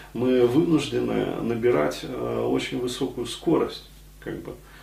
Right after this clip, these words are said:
ну, э, скорость жизни, мощность жизни, то есть деятельность, вот это вот.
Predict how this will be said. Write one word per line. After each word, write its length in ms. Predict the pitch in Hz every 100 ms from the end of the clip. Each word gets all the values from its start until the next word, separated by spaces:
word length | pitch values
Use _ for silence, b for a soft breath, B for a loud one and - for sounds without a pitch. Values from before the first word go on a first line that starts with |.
| B B
ну, 500 | 127 123 110 104 104 - - - 92 95 95 - -
э, 40 | -
скорость 440 | - 135 123 110
жизни, 300 | 139 180 127
мощность 580 | 117 143 156 - 123 117
жизни, 300 | 117 110 107
то 220 | - 107
есть 200 | 104 110
деятельность, 840 | 123 147 113 - 90 - - - - - -
вот 240 | 107 -
это 180 | - -
вот. 240 | - -